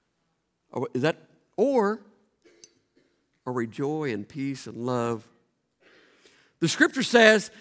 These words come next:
"Seek ye first the kingdom of God." Is your life like that?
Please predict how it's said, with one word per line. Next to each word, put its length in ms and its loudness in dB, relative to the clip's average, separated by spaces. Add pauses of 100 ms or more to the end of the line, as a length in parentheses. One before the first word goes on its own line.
"Seek 380 4
ye 140 4
first 520 8
the 100 -4
kingdom 300 -2
of 120 0
God." 320 0 (1600)
Is 160 -4
your 140 6
life 260 8
like 220 4
that? 280 6